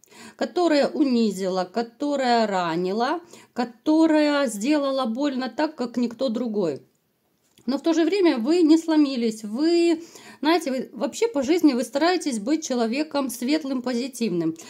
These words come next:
Поэтому, да, конечно, какой-то период вы поунывали, погрустили, у кого-то сейчас такой момент ещё проходит, если это свежие душевные раны. Но, тем не менее, вот вы нацелены именно на будущее, <clears throat> не на прошлое.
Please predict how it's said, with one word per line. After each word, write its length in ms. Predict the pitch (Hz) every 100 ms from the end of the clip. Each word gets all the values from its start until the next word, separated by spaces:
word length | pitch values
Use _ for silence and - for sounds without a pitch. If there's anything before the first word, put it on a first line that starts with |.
| - - -
Поэтому, 560 | 285 370 403 370 330
да, 200 | 285 190
конечно, 460 | 208 311 311 - 214
какой-то 380 | 240 320 330 -
период 440 | 269 277 269 220
вы 400 | 214 269 277 254 220
поунывали, 800 | 247 247 233 180 190 214 240
погрустили, 880 | - 233 190 220 214 - 220 254 233
у 100 | 226
кого-то 380 | 220 247 277 214
сейчас 480 | 208 170 220 240 240
такой 320 | 240 240 247
момент 420 | 240 233 233 220
ещё 220 | 220 240
проходит, 560 | 233 220 220 226 220 214
если 260 | 214 214 226
это 160 | 220
свежие 540 | 214 214 220 202 196 185
душевные 560 | 208 214 202 202 190
раны. 400 | 185 185 180 175 - - - - _ _ _ _ - -
Но, 180 | 247
тем 200 | 320 349
не 100 | 311
менее, 360 | 311 330 311 254
вот 200 | 240 240
вы 220 | 226 320
нацелены 720 | 285 247 - 285 294 277 247
именно 240 | 254 247 233
на 140 | 233
будущее, 680 | 214 247 180 175 - 147 -
<clears throat> 20 | -
не 600 | 208 214 320 202 208 233
на 140 | 240
прошлое. 580 | 233 247 240 170 156